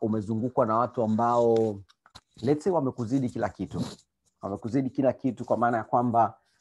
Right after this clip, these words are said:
unatamani uweze kufanya vitu ambavyo wao wanafanya, lakini unashindwa. Kwa sababu labda wewe kipato chako kipo chini, kwa sababu, uh, hauna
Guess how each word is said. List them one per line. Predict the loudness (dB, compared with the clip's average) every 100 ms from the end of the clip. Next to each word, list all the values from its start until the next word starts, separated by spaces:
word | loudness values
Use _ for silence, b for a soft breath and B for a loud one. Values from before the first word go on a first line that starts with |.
| b -4
unatamani | -2 0 2 2 2
uweze | 2 0
kufanya | -2 0 0
vitu | 0 0 2
ambavyo | 2 2 2
wao | 4
wanafanya, | 2 0 -2 -2
lakini | -2 -4 -6
unashindwa. | -6 -8 -8 -8 -10 -12 -18 _ _ _ -12
Kwa | -8
sababu | 2 4 4 2
labda | 2 2 0 -2 -2
wewe | 0 0
kipato | 0 -4 -4 0
chako | -2 -2
kipo | -12 -12
chini, | -2 0 0 -2 -6 -16 -20 _ -20 -14
kwa | -12
sababu, | -2 6 6 8 6 4 2
uh, | -2 _ -2 2 4 4 4
hauna | 4 4 4 2 2 2